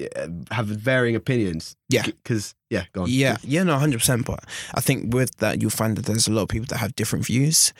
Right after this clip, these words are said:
Speaker 2: And so that the advice that they may think is helping may actually not be as helpful.
Speaker 1: Mm.
Speaker 2: In first year, I heard a lot of, "Oh, Clark, you're gonna be okay. It's gonna be fine. Don't worry about that assessment.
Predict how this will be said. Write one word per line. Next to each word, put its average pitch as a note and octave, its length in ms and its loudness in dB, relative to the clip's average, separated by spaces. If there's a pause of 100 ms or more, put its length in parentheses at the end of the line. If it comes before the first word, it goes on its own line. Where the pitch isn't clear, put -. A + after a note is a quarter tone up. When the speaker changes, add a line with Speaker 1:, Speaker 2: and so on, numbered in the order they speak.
(300)
Speaker 2:
And B2 140 2
so A#2+ 220 4
that F#2+ 200 -2
the - 140 -2
advice B2+ 380 2
that F2 160 -2
they C3+ 140 2
may C#3 200 2
think - 500 -4 (220)
is - 120 0
helping A2 540 0 (300)
may G2 220 2
actually - 500 0
not F2+ 320 -2
be D2 160 -2
as - 200 2
helpful. - 380 -2
Speaker 1:
Mm. G2+ 340 0
Speaker 2:
In A#2 80 2
first A2+ 340 4
year, A2 120 2
I G#2+ 80 2
heard A2 200 4
a A2+ 60 2
lot B2 200 2
of, C#3 220 0
"Oh, F#3+ 140 4
Clark, F#3 320 0
you're F#3 60 2
gonna F#3 200 2
be F3 200 2
okay. E3+ 340 2
It's E3 120 0
gonna F3 200 2
be D#3+ 80 2
fine. D#3+ 400 2
Don't F3 220 2
worry F3 200 4
about E3 320 0
that E3 140 0
assessment. D#3+ 600 2